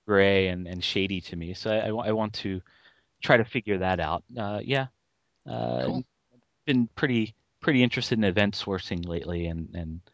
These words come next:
Speaker 1: uh, thinking about how a system might, uh, leverage the, the, the philosophy of, of Clojure and Datomic and event sourcing and how it might work. And,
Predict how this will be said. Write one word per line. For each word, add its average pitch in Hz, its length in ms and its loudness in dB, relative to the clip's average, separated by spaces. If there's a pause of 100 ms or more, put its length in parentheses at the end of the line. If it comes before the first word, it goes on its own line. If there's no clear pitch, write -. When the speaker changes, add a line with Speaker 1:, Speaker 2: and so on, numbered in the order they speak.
(520)
Speaker 1:
uh, 104 140 -10
thinking 110 260 -2
about 90 200 2
how 98 180 6
a 90 80 4
system 90 500 -4
might, 87 280 -2 (580)
uh, 90 140 -4
leverage 92 500 2
the, 90 260 2
the, 98 160 0 (200)
the 90 120 -2 (120)
philosophy 98 840 4 (120)
of, 98 220 -2 (140)
of - 140 -12
Clojure 123 500 8
and 104 80 4
Datomic 110 640 2
and 92 100 -2
event 92 300 0
sourcing 95 560 -2
and 85 100 -4
how 104 180 8
it 87 60 4
might 90 220 -4
work. 90 420 0
And, 76 220 -10